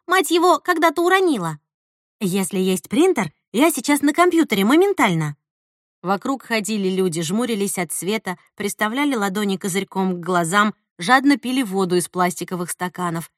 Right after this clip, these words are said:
утирали лица, задирая футболки. Тонечка на своем компьютере строчила, как из пулемета. Насте вдруг стало очень страшно. «За нее! За мать! Она же ничего не умеет!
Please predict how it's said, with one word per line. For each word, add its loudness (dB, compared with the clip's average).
утирали 0
лица, -4
задирая 0
футболки. -6
Тонечка 0
на -4
своем -4
компьютере -2
строчила, 2
как 0
из -6
пулемета. -4
Насте 0
вдруг -8
стало 0
очень 0
страшно. -2
«За 0
нее! 4
За 2
мать! -2
Она 2
же 2
ничего 0
не -2
умеет! -4